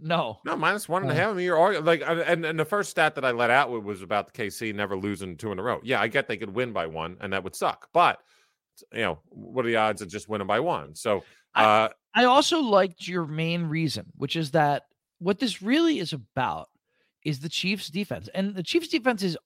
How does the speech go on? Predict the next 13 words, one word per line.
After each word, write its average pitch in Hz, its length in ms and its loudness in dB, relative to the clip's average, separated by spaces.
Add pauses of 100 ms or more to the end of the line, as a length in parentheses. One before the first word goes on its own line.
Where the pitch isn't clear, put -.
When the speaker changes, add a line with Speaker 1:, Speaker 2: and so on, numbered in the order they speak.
Speaker 1:
arguably 180 480 4
the 160 100 0
most 156 380 2
improved 165 880 -2 (680)
Speaker 2:
For 143 200 2
Speaker 1:
unit 170 240 6
Speaker 2:
sure. 82 280 -4 (360)
For - 120 -6
Speaker 1:
in 208 40 -6
Speaker 2:
sure. 214 220 6
Speaker 1:
football 165 420 2
this 117 160 -4
year. 82 160 -8